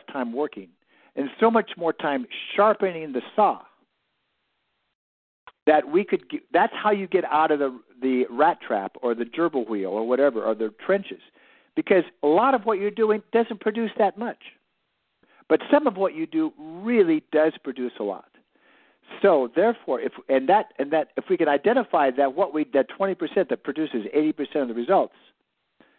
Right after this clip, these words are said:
and focus on that, we can continue to escalate, escalate our suc-, our, our advancement. And I'm saying that that twenty percent includes sharpening the saw, getting out of the box,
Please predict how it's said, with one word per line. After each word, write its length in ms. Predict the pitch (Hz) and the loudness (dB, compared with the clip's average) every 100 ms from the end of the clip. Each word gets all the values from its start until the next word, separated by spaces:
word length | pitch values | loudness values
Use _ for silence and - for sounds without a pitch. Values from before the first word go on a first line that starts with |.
| - | -12
and 140 | 131 - | -12 -2
focus 300 | - 220 220 - | 2 4 2 2
on 180 | 156 147 | 0 2
that, 280 | 208 160 143 - | 2 2 -2 -6
we 160 | 135 | -8
can 160 | 156 131 | -8 -8
continue 500 | 147 131 - 196 156 | -10 -8 -4 -4 -4
to 140 | - 123 | -6 0
escalate, 540 | 156 165 - 127 123 139 | 0 0 -2 0 0 -2
escalate 560 | 156 - 117 110 113 - | -6 -4 -2 -2 -2 0
our 220 | 113 113 | 0 0
suc-, 100 | 107 - - | -6 -12 -8
our, 300 | 110 110 110 _ - | -4 -4 -4 _ -8
our 80 | 117 | -6
advancement. 560 | 127 190 190 - - _ _ - - _ _ _ - | 0 0 0 -12 -20 _ _ -20 -20 _ _ _ -4
And 200 | 135 131 | -2 2
I'm 240 | 139 143 - | 0 0 0
saying 240 | 156 151 | 0 2
that 200 | 131 120 147 | 0 2 2
that 160 | 147 | 0
twenty 260 | - 196 190 | -2 -6 -6
percent 440 | 175 156 180 143 151 | -6 -2 0 0 -4
includes 560 | 147 127 - 175 156 - _ - - | -10 -10 -2 0 0 -6 _ -18 -2
sharpening 420 | 143 135 139 135 | 0 0 -2 -8
the 120 | 120 107 | -8 -6
saw, 180 | 147 113 - _ _ _ - | -4 -4 -6 _ _ _ -6
getting 240 | 127 123 - - | -4 -4 -6 0
out 220 | 151 254 | 4 4
of 80 | 214 | 2
the 80 | 123 | -2
box, 360 | - 76 - | -6 -18 -20